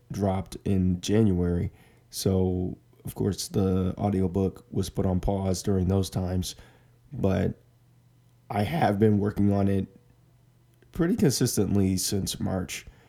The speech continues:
and I have recorded up to sixty chapters. So it's almost there, and my wife is still helping me out with a few chapters, so she's become a little bit more free.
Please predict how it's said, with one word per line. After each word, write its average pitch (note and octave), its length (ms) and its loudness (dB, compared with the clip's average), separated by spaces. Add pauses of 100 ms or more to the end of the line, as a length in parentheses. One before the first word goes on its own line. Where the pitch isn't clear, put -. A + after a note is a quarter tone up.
(460)
and F#2 560 2 (380)
I F#2+ 160 -2
have G2+ 320 -2
recorded G#2+ 360 0
up A2+ 120 2
to A#2 80 -4
sixty B2+ 300 0
chapters. - 640 -4 (640)
So G2+ 680 0 (580)
it's - 520 -4
almost C#3+ 500 0
there, A2 480 0 (240)
and G2+ 580 0 (140)
my G#2 260 0
wife G#2 340 0
is G2 100 0
still G#2 200 0
helping G#2 300 -2
me G2+ 140 2
out F#2+ 160 -2
with F#2+ 100 0
a F2+ 40 0
few F#2+ 180 -2
chapters, A2+ 600 -2 (260)
so F#2 260 0
she's G2+ 720 -2
become G#2 300 0
a G2+ 40 2
little A#2+ 280 2
bit D#3+ 100 0
more D3+ 220 2
free. C#3+ 440 -2